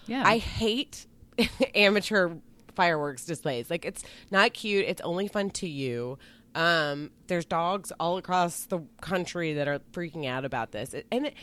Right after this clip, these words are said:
Speaker 2: I heard some going off, like, on Friday. You guys, it was, like, the sixth. Relax.
Speaker 1: Oh, they've been doing it for,
Speaker 2: Yeah.
Speaker 1: like, ten days here.
Speaker 2: Ugh.
Speaker 1: Before and after, and it's making me more and more angry. It has not stopped. And last night it was actually pretty intense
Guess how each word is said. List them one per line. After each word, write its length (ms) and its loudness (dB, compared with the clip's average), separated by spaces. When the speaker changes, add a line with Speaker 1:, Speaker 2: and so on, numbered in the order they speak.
Speaker 2:
I 280 4
heard 260 -2
some 120 -4
going 280 2
off, 220 -2
like, 180 -2
on 100 -4
Friday. 580 -2
You 140 -6
guys, 400 4
it 80 0
was, 120 2
like, 120 -4
the 80 -12
sixth. 640 -6
Relax. 340 6
Speaker 1:
Oh, 60 12
they've 180 6
been 140 8
doing 320 6
it 180 6
for, 220 6
Speaker 2:
Yeah. 60 4
Speaker 1:
like, 320 2
ten 200 4
days 300 2
here. 320 -4
Speaker 2:
Ugh. 580 -2
Speaker 1:
Before 360 2
and 240 2
after, 420 -2
and 200 -2
it's 180 -4
making 300 -2
me 300 -2
more 220 2
and 100 2
more 120 0
angry. 340 -2
It 120 -6
has 200 0
not 160 2
stopped. 300 0
And 140 4
last 220 6
night 200 6
it 40 6
was 120 0
actually 260 0
pretty 240 -2
intense 640 -2